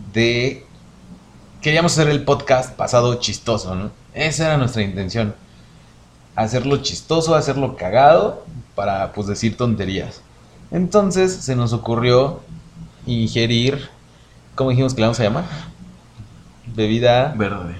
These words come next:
Speaker 1: Bebida verde.
Speaker 2: Bebida azul, bebida.
Speaker 1: O bebida azul, güey. Bebida azul, güey. Ingerimos ese pedo en el Roof Garden de aquí de mi edificio.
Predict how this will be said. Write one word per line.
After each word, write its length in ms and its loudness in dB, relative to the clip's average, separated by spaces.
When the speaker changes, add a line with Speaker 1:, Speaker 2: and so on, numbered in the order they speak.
Speaker 1:
Bebida 320 4
verde. 440 2
Speaker 2:
Bebida 200 -10
azul, 260 -12
bebida. 260 -4
Speaker 1:
O 120 4
bebida 260 4
azul, 320 -2
güey. 120 -4
Bebida 280 4
azul, 300 -2
güey. 140 -12
Ingerimos 500 2
ese 160 0
pedo 460 4
en 140 0
el 100 0
Roof 180 -2
Garden 300 4
de 80 -2
aquí 160 -4
de 80 2
mi 80 0
edificio. 580 2